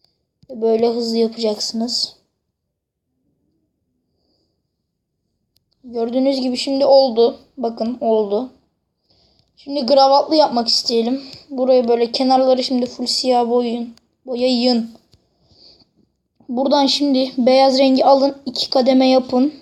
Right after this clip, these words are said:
Gri rengi alın. Dört yapın. Böyle dört yapalım. Şu color picker'dan şunu yapalım.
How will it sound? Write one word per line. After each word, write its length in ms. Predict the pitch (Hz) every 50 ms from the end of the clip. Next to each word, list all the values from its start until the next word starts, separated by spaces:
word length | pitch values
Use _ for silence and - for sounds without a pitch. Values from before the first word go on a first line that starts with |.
| _ _ _ _ _ -
Gri 360 | 247 226 254 220 254 262 269
rengi 300 | 269 277 269 262 247 -
alın. 520 | - 247 254 269 254 247 247 277 269 - _ _ _ _ _ _ _ _ _ _ _ _ 262 254
Dört 300 | 262 262 262 254 - 262
yapın. 460 | 240 226 233 - 240 262 269 277 - - - - _ _ _ _ _ _ _ _ _ _ _ _ _ _ _ _ _ _ _ _ _ _ _ _ _ _ _ _ _
Böyle 220 | 254 226 226 214 220
dört 260 | 240 226 233 226 -
yapalım. 460 | 240 226 - 262 233 240 247 262 254 - - _ _ _ _ _ _ _ _ - - - - _ _ _ _ _ _ _ _
Şu 260 | _ _ - 254 247 - -
color 420 | - - 262 262 254 254 247 247 -
picker'dan 680 | - 262 240 233 - - 240 233 226 240 240 247 247 - -
şunu 480 | - - - - 269 240 240 - - -
yapalım. 600 | 254 262 254 233 - 247 247 247 254 269 269 277